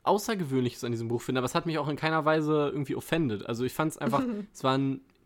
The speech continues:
Speaker 1: sehr gutes oberer Durchschnittbuch. Also es hat mich jetzt, ne? Aber ich
Speaker 2: Ja.
Speaker 1: muss sagen, jetzt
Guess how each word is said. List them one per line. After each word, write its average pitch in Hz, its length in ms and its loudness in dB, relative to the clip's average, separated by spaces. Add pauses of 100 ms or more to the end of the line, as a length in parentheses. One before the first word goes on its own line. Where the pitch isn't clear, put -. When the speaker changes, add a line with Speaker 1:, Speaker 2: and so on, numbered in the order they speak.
(180)
Speaker 1:
sehr 143 240 2
gutes 185 320 2
oberer 170 360 4
Durchschnittbuch. 131 680 0
Also 123 140 -4
es - 60 -10
hat 170 80 4
mich 170 100 4
jetzt, 170 140 2
ne? 214 140 0 (360)
Aber 165 220 6
ich 160 60 6
Speaker 2:
Ja. 160 60 6
Speaker 1:
muss 165 100 4
sagen, 175 300 2
jetzt 196 340 0